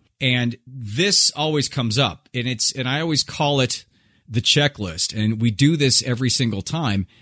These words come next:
We have a checklist of, let's say, ten things that we would really like in somebody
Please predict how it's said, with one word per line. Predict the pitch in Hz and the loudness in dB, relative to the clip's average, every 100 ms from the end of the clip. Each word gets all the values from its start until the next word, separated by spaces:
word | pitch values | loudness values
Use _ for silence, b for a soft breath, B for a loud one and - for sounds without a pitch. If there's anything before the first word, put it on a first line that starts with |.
| b b - | b b -2
We | 135 127 | 4 4
have | 156 170 | 4 2
a | 143 | 2
checklist | - 131 117 123 113 - | 2 0 0 -2 -2 -2
of, | 95 | -4
let's | 104 - | -2 0
say, | 120 104 | 0 -2
ten | 95 - 143 139 | -2 2 2 2
things | - 117 90 87 | 2 0 0 -2
that | 107 87 | -4 -2
we | 101 | -2
would | 92 92 | -2 -4
really | 95 101 117 135 127 | -4 0 4 6 4
like | 110 107 101 98 | 2 2 0 0
in | |
somebody | 82 95 80 80 80 | 0 0 0 -2 -6